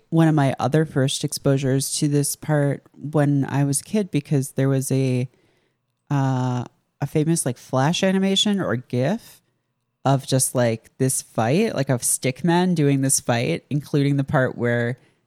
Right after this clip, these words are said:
Dio just, like, slams, uh, that thing down on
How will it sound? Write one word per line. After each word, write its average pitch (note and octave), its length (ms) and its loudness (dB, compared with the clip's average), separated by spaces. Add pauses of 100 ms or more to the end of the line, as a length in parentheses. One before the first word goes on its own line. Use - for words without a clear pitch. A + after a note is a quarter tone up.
(160)
Dio C3+ 300 2
just, B2 200 -4
like, A2+ 200 -4
slams, C3+ 960 0 (560)
uh, C#2+ 120 -6 (120)
that A#2+ 420 -2 (560)
thing C#3 340 0
down A#2+ 440 0
on A#2 560 -4